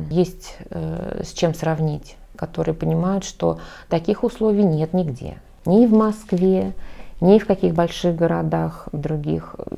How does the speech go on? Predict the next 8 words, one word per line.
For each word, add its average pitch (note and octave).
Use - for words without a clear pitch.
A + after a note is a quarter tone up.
таких D#3+
условий D3
нет. C#3
Я F3
привыкла G#3
к -
тому, G3+
что E3